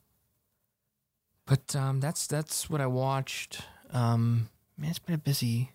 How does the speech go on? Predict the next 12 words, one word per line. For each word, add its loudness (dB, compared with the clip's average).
week. -4
Certainly, -2
um, 0
have -2
some -2
time. 0
I'm 2
gonna 2
be 0
traveling 0
this -4
weekend. -2